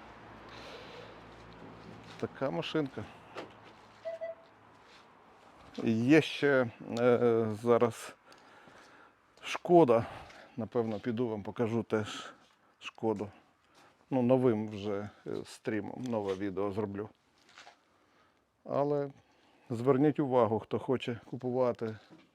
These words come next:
Renault Zoe, я думаю, краще взяти з Німеччини, ніж з Норвегії, де продають тоді, коли воно вже в стані корч. На все добре,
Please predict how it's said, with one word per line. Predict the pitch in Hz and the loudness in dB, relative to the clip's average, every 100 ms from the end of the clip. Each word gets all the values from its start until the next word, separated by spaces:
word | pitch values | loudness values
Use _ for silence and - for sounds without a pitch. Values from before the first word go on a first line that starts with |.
| _ _ _ _ _ - | _ _ _ _ _ 2
Renault | 127 139 139 127 | 6 8 8 8
Zoe, | 135 170 160 131 120 - - _ _ _ _ _ _ _ | 8 8 8 4 0 -8 -20 _ _ _ _ _ _ _
я | 120 123 | -2 0
думаю, | 123 135 135 120 | 0 0 0 0
краще | - 127 120 - 107 | 0 0 0 -4 -6
взяти | 107 123 117 110 | 2 4 4 2
з | 117 | 4
Німеччини, | 139 127 101 - - 117 | 6 6 2 -2 -10 -6
ніж | 110 117 113 - - 110 | -2 0 -2 -6 -12 -6
з | 107 | 0
Норвегії, | 127 120 113 101 104 101 113 _ _ _ _ - - - _ - | 2 4 2 0 -2 -8 -12 _ _ _ _ -20 -20 -20 _ -12
де | 110 - - 104 - - | -6 -4 -4 -8 -14 -10
продають | - 117 113 120 117 - | -2 0 2 2 2 0
тоді, | 113 131 | -4 -4
коли | 127 113 107 | -4 -4 -4
воно | 104 107 104 | -4 -4 -6
вже | 101 98 98 104 - _ | -8 -8 -8 -10 -20 _
в | - | -20
стані | - 123 113 101 104 - _ _ _ _ - - _ - | 2 4 4 0 -4 -14 _ _ _ _ -20 -20 _ -6
корч. | 127 110 - - - - _ _ _ _ _ _ _ _ _ _ _ _ _ _ _ _ _ _ _ _ - | 0 0 -2 -10 -14 -20 _ _ _ _ _ _ _ _ _ _ _ _ _ _ _ _ _ _ _ _ -4
На | 127 | -4
все | 113 131 | -2 -4
добре, | 113 127 123 151 | 2 2 4 2